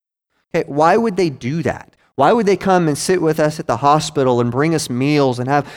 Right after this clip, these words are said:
special prayer sessions for my kid? Why would those people do that? Okay, well, they did it because we're family,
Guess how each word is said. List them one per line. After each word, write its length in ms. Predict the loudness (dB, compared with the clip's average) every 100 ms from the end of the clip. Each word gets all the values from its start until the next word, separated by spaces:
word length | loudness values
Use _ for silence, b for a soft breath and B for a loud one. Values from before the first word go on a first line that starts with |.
| B
special 400 | -4 -2 -2 -4
prayer 380 | -4 0 0 0
sessions 520 | -2 -2 -2 -6 -8
for 160 | -8
my 200 | -4 -2
kid? 240 | -2 -2 -2
Why 680 | -2 0 2 2 0 -2 -6 b b b
would 200 | -4 0
those 260 | 0 0
people 480 | -6 -8 -6 -2 -4
do 440 | -4 -6 -2 -2 -4
that? 640 | -8 -12 _ -14 -14 -16 _ _ _ _ _ _ _ _ _
Okay, 100 | -6
well, 180 | -6 -8
they 140 | -2 -2
did 200 | 0 2
it 240 | 0 -2
because 400 | -12 -6 -4 -4
we're 120 | -4
family, 720 | -6 -2 -2 -2 -6 -18 _